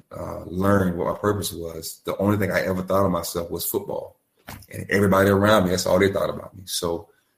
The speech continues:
um, I wish I knew ten years ago what my purpose was.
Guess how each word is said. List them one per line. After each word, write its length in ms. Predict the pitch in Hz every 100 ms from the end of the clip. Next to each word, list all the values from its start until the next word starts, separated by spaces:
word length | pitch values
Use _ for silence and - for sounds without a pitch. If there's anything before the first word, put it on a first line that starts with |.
| _
um, 520 | - 95 90 85 87 90 _ _ _ _ _ _ -
I 100 | 95
wish 240 | 120 123
I 80 | 107
knew 180 | 101 98
ten 200 | 98 92
years 180 | 90
ago 120 | 78 85
what 180 | 87
my 100 | 78
purpose 400 | 85 87 85 -
was. 460 | - - - - -